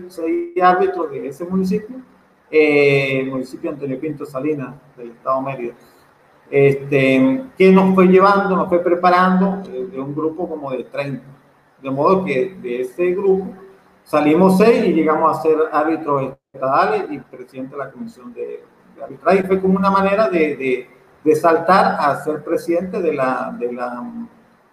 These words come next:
de la Asociación de Voleibol del Estado Mérida y posterior estar allí en el centro de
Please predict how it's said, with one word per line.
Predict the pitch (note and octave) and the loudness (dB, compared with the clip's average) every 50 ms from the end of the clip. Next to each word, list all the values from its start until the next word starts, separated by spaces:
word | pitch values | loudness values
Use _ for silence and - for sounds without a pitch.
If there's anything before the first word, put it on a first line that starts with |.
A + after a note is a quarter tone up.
| _ _ _ _ - | _ _ _ _ -6
de | C#3 C#3+ | -4 0
la | C#3+ C3+ | 0 0
Asociación | C#3 - D3 - - D#3+ - - F#3 F#3 F3+ | 0 -2 -6 -4 -4 -4 -2 0 2 2 4
de | F#3 | 4
Voleibol | E3+ D3+ D3 C3+ C3 C#3+ D#3 D#3 | 2 2 2 0 2 2 2 2
del | E3+ F3 F3 | 0 -2 -4
Estado | F3 - - F#3+ F#3+ F#3 | -2 0 0 2 2 4
Mérida | F#3 G3 A3 C4 - | 4 2 2 0 -2
y | - | -2
posterior | - D#3+ C#3+ - C#3+ C3+ C#3 C#3+ D3+ D3+ | -4 -6 -6 -6 -6 -4 -4 -4 -4 -4
estar | C#3+ - D3+ D3 C#3+ | -6 -6 -6 -4 -4
allí | C#3 C#3 C#3+ D3+ E3 | -4 -4 -4 -6 -6
en | D#3+ D3 | -6 -8
el | C3+ C3 - | -10 -12 -14
centro | - C#3+ C3+ C#3 - C#3+ C#3+ | -14 -16 -16 -14 -12 -10 -10
de | C#3 C3+ B2+ B2 | -8 -8 -10 -12